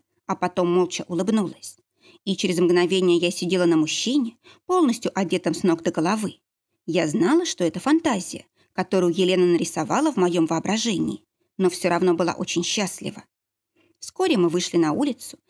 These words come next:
где нас ожидали вигары и другие оборотни, которые помогали нашим мужчинам в борьбе с прихвостнями Пригольского снаружи, во дворе аквапарка, ведь здесь находились еще пятнадцать солдат-оборотней. Пошли к машине,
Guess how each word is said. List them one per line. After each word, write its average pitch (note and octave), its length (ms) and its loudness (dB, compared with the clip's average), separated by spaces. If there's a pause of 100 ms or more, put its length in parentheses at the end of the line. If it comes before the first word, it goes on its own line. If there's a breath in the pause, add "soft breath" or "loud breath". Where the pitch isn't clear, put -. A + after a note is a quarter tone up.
(180 soft breath)
где F#3 140 0
нас F#3 240 2
ожидали F3+ 460 0
вигары E3+ 400 0
и - 80 -4
другие F3+ 420 0
оборотни, D#3 560 -4 (320 soft breath)
которые F#3 360 0
помогали F3+ 500 2
нашим F3 340 2
мужчинам B3 520 2
в F#3+ 60 -4
борьбе F3 300 0
с - 80 -10
прихвостнями F3 600 0
Пригольского E3+ 560 -4
снаружи, G3 580 -4 (380)
во F#3 100 -2
дворе F3+ 300 0
аквапарка, - 720 -6 (400 soft breath)
ведь F3+ 240 -2
здесь G3+ 340 0
находились F3+ 540 0
еще F3 260 -2
пятнадцать E3+ 520 -2
солдат-оборотней. E3+ 1040 -4 (480)
Пошли E3 300 -4
к - 80 -6
машине, G3+ 600 0